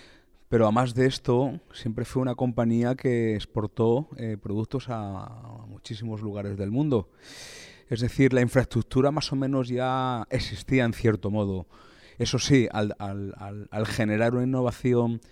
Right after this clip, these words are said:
tan potente en su día como brandy Fundador, y al descubrir de alguna forma que estos aguardientes envejecidos en barricas que previamente tuvieron vino de Jerez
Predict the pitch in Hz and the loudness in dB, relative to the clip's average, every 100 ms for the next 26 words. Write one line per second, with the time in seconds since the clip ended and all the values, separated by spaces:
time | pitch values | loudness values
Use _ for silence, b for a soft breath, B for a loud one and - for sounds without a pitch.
0 | b b - 120 117 113 117 110 117 113 | b b -4 -4 0 0 0 0 0 0
1 | - 117 123 107 101 101 107 110 117 104 | 0 2 2 2 -2 0 -2 -2 -4 -2
2 | 101 135 95 B B B B - 113 113 | 2 2 2 B B B B -8 -4 -2
3 | 107 101 - 107 117 123 113 110 110 110 | -2 -4 -2 4 6 6 4 0 0 -4
4 | - 127 135 98 87 B B B _ - | 0 0 2 -2 -8 B B B _ -2
5 | 104 104 98 - 107 - - 107 113 110 | 0 0 -2 -6 -12 -10 -8 -6 -4 -4
6 | 107 113 127 120 101 - 110 110 113 - | 0 2 2 0 -4 -4 0 0 0 2
7 | 139 113 110 101 98 131 117 92 - 92 | 4 4 0 -2 0 0 -2 -6 -8 -8
8 | 101 110 110 104 104 113 113 104 104 104 | -6 -6 -6 -4 -4 -2 -4 -4 -4 -4
9 | 104 - 123 120 | -4 2 4 4